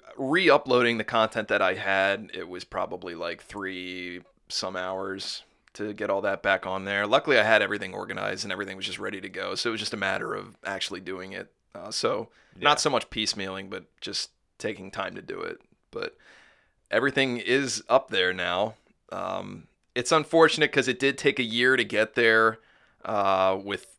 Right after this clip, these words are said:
Speaker 1: what we had, like, almost forty subscribers, almost.
Speaker 2: I'm gonna say it took us, like, four months to get there.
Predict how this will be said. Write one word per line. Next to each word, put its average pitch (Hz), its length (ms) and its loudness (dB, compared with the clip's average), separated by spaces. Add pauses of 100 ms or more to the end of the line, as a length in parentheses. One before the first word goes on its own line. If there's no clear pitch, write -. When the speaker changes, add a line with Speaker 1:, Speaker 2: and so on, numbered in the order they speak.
(240)
Speaker 1:
what 101 260 -6
we 104 80 -2
had, 98 140 0
like, 98 200 -6
almost 107 360 -4
forty 120 300 0
subscribers, 113 720 2
almost. 120 720 -2
Speaker 2:
I'm 147 120 2
gonna 185 140 -2
say 110 220 0
it 101 80 -4
took 110 180 -4
us, 92 180 -8
like, 87 180 -4
four 104 320 -4
months 87 340 -8
to - 80 -16
get 80 240 -10
there. 80 320 -6